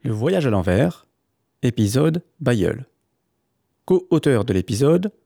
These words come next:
les élèves de terminale bac professionnel restauration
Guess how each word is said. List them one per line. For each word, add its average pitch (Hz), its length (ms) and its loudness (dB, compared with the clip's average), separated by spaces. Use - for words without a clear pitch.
les 113 200 -2
élèves 107 240 0
de - 80 -8
terminale 123 720 2
bac 165 180 -2
professionnel 104 760 -2
restauration 135 680 -2